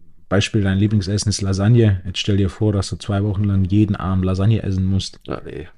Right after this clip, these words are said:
Speaker 1: Das macht dann, ne?
Speaker 2: Genau.
Speaker 1: Vor allem, <laughs> je älter du wirst, je jünger man wird, desto, desto gleichmäßiger kann man essen, aber selbst die, die, ne, je älter man wird, desto weniger Begeisterung hast du noch dafür.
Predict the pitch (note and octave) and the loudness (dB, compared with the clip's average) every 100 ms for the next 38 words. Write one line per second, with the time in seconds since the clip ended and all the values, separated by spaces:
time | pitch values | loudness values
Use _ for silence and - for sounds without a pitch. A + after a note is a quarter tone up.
0 | - - - - - G2+ F#2 G#2+ A2+ A2 | -14 -12 -16 -14 -8 -2 -2 2 4 4
1 | E2 - - - - - C#3 D#2+ - - | 0 -10 -20 -20 -20 -4 -2 0 -2 -8
2 | - - - C3 A#2+ A#2 F#2+ - C3+ - | -8 0 4 6 6 4 0 0 0 -2
3 | A#2 A2 - B2+ D#3+ E3 C#3 C3 D#3 - | -8 -6 -2 4 6 6 6 6 4 0
4 | A#2 - - - G#2+ A2 A2+ A#2+ C#3+ B2 | -6 -6 -14 -12 -10 -4 0 2 4 4
5 | C3 C3 A#2+ A2+ G#2 F#2+ F#2+ G#2 A2+ A#2+ | 2 0 -2 -2 -2 -4 -2 -2 2 2
6 | B2 A#2 G#2+ A2+ A2+ A2 G#2+ A#2+ A#2+ G#2 | 4 2 2 0 0 -2 -2 -4 -4 -4
7 | F#2 F#2+ G2 - F2+ - - _ - A2+ | -6 -8 -10 -14 -14 -14 -16 _ -6 -4
8 | B2+ - - - G2+ G#2+ G#2 G2+ - G2+ | -4 -8 -20 -6 0 0 2 0 -2 -4
9 | G2+ F#2 A2+ A2+ G2+ E2+ - F#2+ G2+ A2 | -4 0 2 2 0 -2 -4 -2 -2 -2
10 | - G2+ F#2+ G2+ G#2 - G#2 G2+ - F#2+ | -6 -10 -8 -8 -8 -8 -6 -8 -10 -10
11 | - G2+ F#2+ | -4 -2 -2